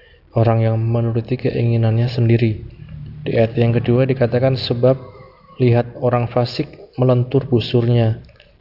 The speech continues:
Mereka memasang anak panahnya seperti tali busur untuk memanah orang yang tulus hati di tempat gelap."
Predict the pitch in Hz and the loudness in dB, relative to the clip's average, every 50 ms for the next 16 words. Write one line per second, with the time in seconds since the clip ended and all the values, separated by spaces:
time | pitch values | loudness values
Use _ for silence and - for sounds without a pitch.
0 | _ _ - 120 117 113 113 - 123 120 117 120 120 117 113 - - 120 117 - | _ _ 0 0 0 0 0 0 -2 0 0 0 -2 -2 -4 -4 -4 -4 -4 -2
1 | 120 117 117 117 - - 120 117 117 117 117 117 120 123 123 - - - - 117 | -2 -2 -2 -2 -2 -2 0 0 2 2 2 2 2 2 0 -2 -4 -6 -6 -6
2 | - - 127 120 117 117 117 113 113 - 123 113 - - 135 123 120 123 - - | -4 -2 -4 -4 -2 0 0 0 0 -2 -6 -8 -2 0 0 0 0 -2 -8 -14
3 | - - - - - - - - - - - - 135 127 127 120 - 135 127 131 | -20 -20 -20 -20 -20 -20 -20 -20 -20 -20 -6 0 2 2 2 2 0 0 2 2
4 | 127 123 123 123 123 123 120 - - - 120 120 120 123 123 120 120 120 117 117 | 2 2 2 2 2 0 -2 -4 -4 -2 0 2 2 2 2 2 2 0 0 -2
5 | 113 - 123 120 120 123 120 - - - - 120 117 - - - - 127 123 127 | -2 -2 -2 -2 0 -2 -4 -6 -8 -4 -2 -2 -2 -2 -4 -2 0 0 2 0
6 | 123 127 - - - - - - - - - - 127 120 120 117 117 113 113 117 | 0 -4 -8 -16 -20 -20 -20 -20 -20 -20 -4 -2 -2 0 0 0 -2 -2 0 -2
7 | 113 - - - - - 117 110 110 107 - | -4 -4 -6 -12 -4 0 2 2 2 0 -2